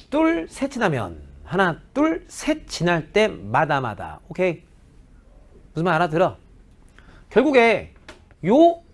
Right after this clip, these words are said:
일 차식 구조에서 앞대가리에 붙어있는 이 수가 갖고 있는 의미는 내가 이와 같은 특징을 가지고 있는 수의 주기가 얼마입니다. 너입니다. 라고 해서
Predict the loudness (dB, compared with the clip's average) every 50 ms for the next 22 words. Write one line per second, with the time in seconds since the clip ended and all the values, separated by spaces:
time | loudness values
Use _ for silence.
0 | -8 -6 -4 -4 -4 -4 -6 -8 -6 -4 -4 -4 -4 -8 -12 -10 -8 -4 0 0
1 | 2 2 2 2 2 0 0 -2 -6 -14 -20 -20 -20 -20 -20 -20 -20 -20 -20 -20
2 | -20 -20 -8 -2 0 0 0 0 -4 -20 -12 -4 -2 0 2 4 4 4 4 4
3 | 2 0 -4 -6 -10 -10 -8 -6 -4 -4 -4 -4 -6 -8 -8 -6 -6 -6 -8 -8
4 | -12 -8 -4 -2 -2 -2 -4 -6 -8 -4 0 0 0 0 -2 -4 -2 0 0 2
5 | 2 2 2 0 -2 -2 -6 -12 -20 -20 _ _ _ _ _ _ -20 -20 _ _
6 | -16 -4 0 2 6 8 8 8 8 6 4 0 -6 -16 -18 -14 -10 -4 -2 2
7 | 6 6 8 8 6 4 2 2 -2 -6 -6 -8 -10 -14 -18 -16 -8 -6 -4 -2
8 | -2 -2 -2 -2 -4 -4 -2 -2 -2 0 0 0 -2 -4 -6 -4 -4 -2 -2 -2
9 | -4 -8 -14 -8 _ 0 2 4 4 2 0 -2 -8 -14 -20 -20 -20 -20 -20 _
10 | _ _ -20 -18 -12 -8 -6 -6 -4 -2 -2 2 2 2 4 2 2 0 0 0
11 | 0 -2 -4 -6 -6 -6 -6 -8 -10 -14 -20 -20 -20 -20 -20 -20 -20 -20 -20 -16
12 | -8 -2 2 2 4 4 2 0 -2 -2 -2 0 0 -2 -2 -2 -6 -8 -4 -2
13 | -2 0 0 0 0 0 2 2 2 0 -2 -8